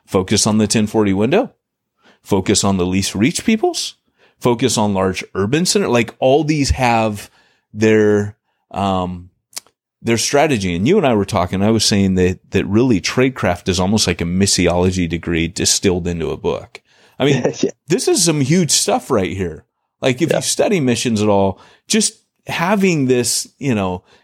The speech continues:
Speaker 1: invest in local church planners or pastors, invest in your culture church planners, but, like,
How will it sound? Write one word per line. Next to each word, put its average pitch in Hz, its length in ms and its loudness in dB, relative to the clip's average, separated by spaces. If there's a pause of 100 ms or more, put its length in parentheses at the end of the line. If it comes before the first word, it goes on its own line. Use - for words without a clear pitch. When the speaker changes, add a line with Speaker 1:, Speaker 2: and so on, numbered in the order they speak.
(120)
Speaker 1:
invest 127 520 0
in 127 140 4
local 135 300 0
church 139 380 -4
planners 139 400 2
or 143 60 2
pastors, 123 420 -2
invest 113 320 0
in 120 140 2
your 156 180 4
culture 107 400 -2
church 98 340 -8
planners, 95 340 -2
but, 95 180 -4 (280)
like, 123 200 0